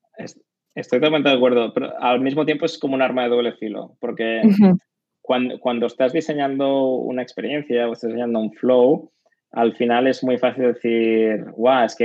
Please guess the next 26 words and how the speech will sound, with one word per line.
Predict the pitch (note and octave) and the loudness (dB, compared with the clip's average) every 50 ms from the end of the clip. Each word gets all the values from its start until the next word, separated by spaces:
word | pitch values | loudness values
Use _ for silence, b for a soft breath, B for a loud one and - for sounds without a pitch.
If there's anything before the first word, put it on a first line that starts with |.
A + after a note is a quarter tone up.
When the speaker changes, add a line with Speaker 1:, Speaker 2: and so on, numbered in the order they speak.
| A2+ A#2 | 0 0
Speaker 1:
Airbnb | A2 B2 C3+ C3+ B2+ A#2+ A#2 A#2+ | 2 2 2 2 2 2 2 0
lo | C3+ C3+ | 0 0
hace | - - G#2 | -2 -4 -8
así, | - - A2 A2+ A2 - - | -12 -8 -8 -6 -6 -8 -8
guau, | F#2+ A2+ B2+ B2+ A2+ G#2+ - - | -6 -4 -4 -4 -4 -6 -8 -10
es | G#2 - - | -12 -12 -10
que | - G#2+ G#2+ G#2+ G#2 | -8 -6 -6 -4 -4
Uber | G#2+ A2 A#2 B2 B2+ - | -4 -2 -2 -2 -4 -4
lo | A#2+ | -4
hace | A2 - G#2+ | -6 -2 2
así". | A3+ G#3 G3+ G#3+ - _ _ | 2 2 2 0 -4 _ _
Speaker 2:
Claro. | - F3 E3 E3 - _ | -2 -2 -2 -2 -2 _
Speaker 1:
Porque | - A2+ A#2 | -2 0 0
al | G#2+ | 0
final | - A#2+ A#2+ B2+ B2 | 2 2 2 2 2
tienes, | - C#3+ C#3 C#3+ C#3+ C3+ - - - - _ _ _ - | 2 2 2 2 0 -2 -4 -6 -12 -16 _ _ _ -2
tienes | B2+ C3+ C#3 B2+ B2 | 0 0 0 -2 -2
literalmente | B2 A#2+ B2 B2 B2 A#2+ A#2+ C3 C#3+ D3 D3 D3 C#3 - C3 B2+ A#2+ - - _ _ _ _ _ _ _ - | -2 -2 0 2 2 2 4 2 2 2 2 0 2 4 4 4 2 0 -4 _ _ _ _ _ _ _ -2
ocho | - C3 C3 - B2+ | 0 0 0 0 -2
empresas, | B2 A2+ - B2 A2+ - D3+ - - - _ _ _ _ _ _ _ _ _ _ - | -2 -2 0 -2 -2 -2 -2 -6 -8 -10 _ _ _ _ _ _ _ _ _ _ -4
am, | - A2+ A#2 A2+ A2+ A2 A2 A2 A2 A2 A2 A2 A2 A2 A2 A2 A2 G#2+ A2 A2 A2 G#2 - A2 _ - F2+ F#2 G#2 G2+ | 0 2 4 4 4 4 2 -2 -6 -10 -12 -12 -12 -12 -12 -12 -12 -12 -12 -12 -12 -14 -16 -20 _ -20 -20 -20 -20 -10
Facebook, | _ - A2+ A2 G#2+ - A#2+ A2+ G#2 - | _ -2 -2 -2 -2 -2 -2 -2 0 0
Uber, | A2+ A2+ A2+ A2+ A2+ A2+ A2+ A2+ - | 2 2 2 4 4 4 4 4 2
Spotify, | A2+ - - A2+ G2+ G#2 A2 A2+ - - - | 0 -2 -2 -2 0 0 -2 -2 -2 -4 -4
que | - A#2+ | -2 -2
es-, | - - | -2 -2